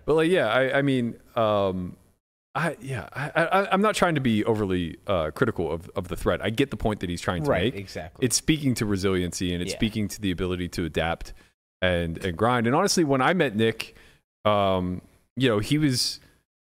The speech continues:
Speaker 1: he was kind of, like, right off of pivoting from getting burnt out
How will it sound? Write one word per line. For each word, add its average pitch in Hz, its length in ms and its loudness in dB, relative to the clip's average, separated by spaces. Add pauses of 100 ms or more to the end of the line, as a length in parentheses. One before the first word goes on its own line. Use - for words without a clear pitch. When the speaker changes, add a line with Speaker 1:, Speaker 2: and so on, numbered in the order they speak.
(100)
Speaker 1:
he 139 60 0
was 139 120 0
kind 147 220 2
of, 139 100 -2
like, 117 540 2 (340)
right 127 540 2 (180)
off 113 800 0 (300)
of 101 300 -2
pivoting 98 640 2 (640)
from 104 480 2
getting 110 300 2
burnt 107 260 2
out 101 320 2